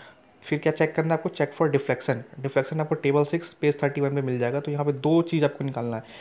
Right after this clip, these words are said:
एक तो permissible deflection निकालना है जो कि निकल जाएगा span upon three hundred,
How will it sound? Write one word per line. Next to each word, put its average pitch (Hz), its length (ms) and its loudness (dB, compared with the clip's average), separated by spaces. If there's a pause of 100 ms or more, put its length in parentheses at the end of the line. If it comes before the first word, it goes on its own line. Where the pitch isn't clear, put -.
(240)
एक 143 100 -8
तो 156 80 2
permissible 139 500 2
deflection 165 400 0
निकालना 160 400 2
है 160 60 -2
जो 147 100 0
कि 147 120 -2
निकल 151 260 2
जाएगा 151 200 4
span 143 300 -2
upon 143 180 0
three 143 140 -2
hundred, 139 300 2